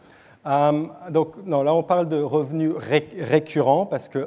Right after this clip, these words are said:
en effet, euh, notre solution, alors, nos estimations est, est un engagement moyen de l'ordre entre quarante et cinquante mois. Euh, c'est-à-dire qu'en deux mille vingt-cinq,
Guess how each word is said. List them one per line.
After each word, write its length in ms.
en 180
effet, 520
euh, 300
notre 380
solution, 680
alors, 300
nos 220
estimations 880
est, 160
est 140
un 220
engagement 480
moyen 460
de 100
l'ordre 500
entre 300
quarante 420
et 40
cinquante 500
mois. 480
Euh, 220
c'est-à-dire 800
qu'en 440
deux 140
mille 200
vingt-cinq, 800